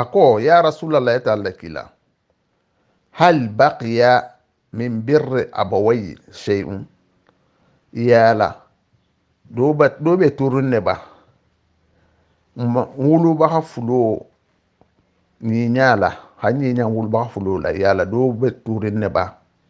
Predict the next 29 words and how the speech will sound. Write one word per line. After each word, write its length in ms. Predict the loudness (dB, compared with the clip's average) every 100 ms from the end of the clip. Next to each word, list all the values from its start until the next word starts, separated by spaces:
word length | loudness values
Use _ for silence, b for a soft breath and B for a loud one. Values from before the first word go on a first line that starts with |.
| _ _ -4
Abarruhuma, 960 | 2 2 2 -4 -4 -4 -4 -4 -8 _ _ _
nse 240 | -8 -2 -2
bu 240 | -2 -4
nyamin, 640 | -2 -2 -2 -2 -6 -8 -10 _ _ _ _ _
nente 320 | -2 0 0
nse 160 | 2 2
ni 240 | 2 0
nyamin 480 | 0 0 0 -4 -4
ke 240 | -4 -6 -4
bihi 480 | -6 -6 -6 -6 -10 _ _ _ _
ala 320 | -4 0 0
ba'da 400 | 0 2 2 2
mautihima. 840 | -2 -4 -6 -10 -10 -10 -8 -10 _ _ _ _ _ _ _ _ _ _ _ _ _ _ _ _ _
Awa, 220 | -6 -4
nse 200 | 0 0
nyi-, 260 | 0 -2 -2
nse 200 | 0 2
nyinya 440 | 2 0 0 0
bihi 340 | -2 -4 -4 -4
fɛn 180 | 0 0
min 320 | 0 -2 -4 -4
na 300 | -6 -6 -10
baada 360 | -2 2 2 2
mautihima 600 | 0 -4 -6 -8 -8 -10
e 40 | -10
fulo 320 | -10 -6 -4 -4 -8 _
fatu 300 | -8 -8 -10
ko 220 | -8 -6
la. 180 | -6